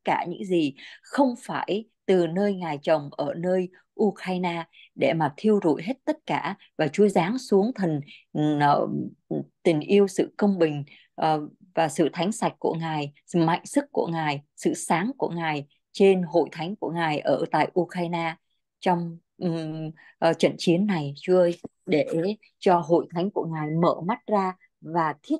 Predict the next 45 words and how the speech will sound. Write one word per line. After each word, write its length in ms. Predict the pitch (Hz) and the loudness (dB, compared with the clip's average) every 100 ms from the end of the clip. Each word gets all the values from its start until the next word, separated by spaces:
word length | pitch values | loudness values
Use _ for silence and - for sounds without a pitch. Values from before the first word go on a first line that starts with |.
| - | -6
tha 220 | 233 233 | -8 -4
với 200 | 202 202 | -2 -2
Ngài, 380 | 226 185 160 147 - _ - - | -2 -6 -6 -10 -16 _ -20 -8
mà 280 | 170 156 147 _ _ | -4 -2 -2 _ _
quặn 240 | 202 165 _ | 0 0 _
thắt 140 | 262 - | -6 -2
với 140 | 214 220 | -2 0
Ngài, 340 | 190 160 143 - _ _ | -2 -4 -8 -14 _ _
trong 280 | 202 185 180 | 2 2 0
cái 120 | 208 | -4
thời 200 | 190 160 | 2 2
gian 380 | - 180 180 180 | 2 -2 -2 -4
đang 240 | 185 185 170 | -4 -2 -2
bị 120 | 147 | -2
ở 160 | - | -2
trong 240 | 151 185 170 | -2 -2 0
bụng 160 | 147 - | -2 -2
cá 220 | 160 190 | -2 -2
ba 200 | 208 185 | -2 -2
ngày 220 | 175 147 | -2 -4
ba 200 | 139 175 | -4 -2
đêm 240 | 175 175 175 | 0 0 -2
này 240 | 156 139 - - - | -10 -14 -18 -20 -2
để 160 | 156 143 | 0 2
mà 200 | 165 151 | 2 2
trở 220 | 180 - | 2 4
lại 220 | 175 156 - | 4 2 2
cái 120 | 214 | 2
vị 180 | 180 175 | 2 0
trí 240 | - 190 226 | 0 -2 0
ban 220 | 202 196 | -2 0
đầu, 280 | 170 156 139 _ | 0 0 -2 _
thực 140 | 208 - | -2 -2
hiện 260 | - 165 - _ _ _ - | 0 0 -2 _ _ _ -12
là 380 | 156 156 151 147 _ | -4 -2 -2 -4 _
đem 300 | - 208 202 185 - | 0 2 2 -6 -4
tin 240 | 226 208 | -4 -2
mừng 240 | 175 156 139 | -6 -10 -8
vương 220 | 170 226 208 | 0 0 0
quốc 160 | 269 277 | -6 -6
của 160 | - 175 | -8 -8
Ngài 300 | 165 151 139 _ - | -8 -8 -12 _ -4
rải 280 | 180 - - | -4 -4 -6
ra 160 | 180 180 | -8 -6
khắp, 140 | - | -6